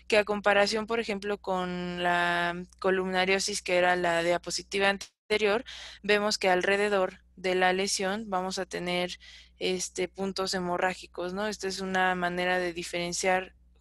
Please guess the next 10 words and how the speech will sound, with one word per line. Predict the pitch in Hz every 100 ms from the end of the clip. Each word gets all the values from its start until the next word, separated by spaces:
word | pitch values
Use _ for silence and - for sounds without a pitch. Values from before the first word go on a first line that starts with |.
| _ _
de | 180 180 175 175
Flagobacterium | 185 180 180 180 180 214 226 254
y | 190
aparte | 180 214 196 - 240 349 - - - - -
que, | - 196 185
bueno, | 190 180
las | 175 175
lesiones | 180 175 190 196 190
internas | 175 196 190 190 185 175
de, | 170 165 165 165